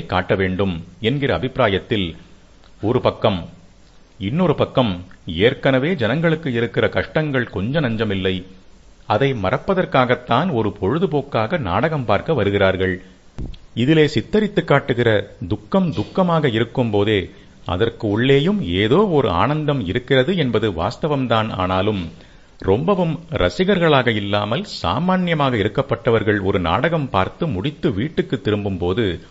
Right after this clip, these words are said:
அவர்களுக்கு பழைய துக்கம் போதாது என்று புதுசாக ஒரு துக்கத்தை கொடுக்க வேண்டாம் என்ற அபிப்பிராயத்தில் எந்த நாடகமும்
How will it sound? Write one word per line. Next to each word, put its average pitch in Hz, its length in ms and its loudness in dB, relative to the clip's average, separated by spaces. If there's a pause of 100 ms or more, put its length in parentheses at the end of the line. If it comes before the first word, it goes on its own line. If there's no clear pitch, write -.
(420)
அவர்களுக்கு 165 580 0
பழைய 131 400 2
துக்கம் 156 420 -4
போதாது 127 500 2
என்று 104 320 -4
புதுசாக 139 600 -2
ஒரு 110 180 0
துக்கத்தை - 460 -2
கொடுக்க - 380 -2
வேண்டாம் 92 440 2 (500)
என்ற 156 320 0
அபிப்பிராயத்தில் 117 800 0
எந்த 131 320 -2
நாடகமும் 107 580 0